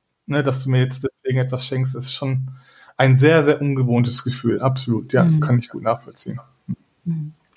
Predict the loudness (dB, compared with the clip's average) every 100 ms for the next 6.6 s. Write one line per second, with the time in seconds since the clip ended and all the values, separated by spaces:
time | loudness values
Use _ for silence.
0 | _ -16 -16 -2 0 2 2 2 2 0
1 | 0 0 0 0 2 2 2 0 0 0
2 | -2 -12 _ 0 0 2 -2 -2 -6 -4
3 | -4 -2 -2 -4 -4 -4 0 0 0 -2
4 | -4 -4 -4 -4 -6 -10 _ -20 -20 -20
5 | _ _ _ _ -4 -4 -8 _ _ _
6 | -4 2 6 6 4 2